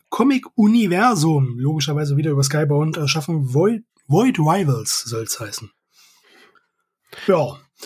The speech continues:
viel ist noch nicht bekannt. Ich hab den Plot m-, mal so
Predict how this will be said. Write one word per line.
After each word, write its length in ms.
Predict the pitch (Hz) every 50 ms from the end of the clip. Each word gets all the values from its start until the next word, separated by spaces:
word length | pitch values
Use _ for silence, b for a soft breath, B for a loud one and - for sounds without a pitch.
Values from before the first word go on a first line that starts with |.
| B B _ _
viel 380 | - - - - - 190 202 214
ist 120 | - -
noch 80 | 185 185
nicht 160 | 196 - -
bekannt. 380 | 180 139 - 180 214 254 254 220
Ich 140 | 180 139 185
hab 120 | 180 -
den 380 | 208 190 180 165 165 151 135 - - - -
Plot 340 | - 180 185 202 214 214 -
m-, 280 | 202 190 190 185 180 _ _ -
mal 200 | 170 175 175 165
so 180 | 160 165 143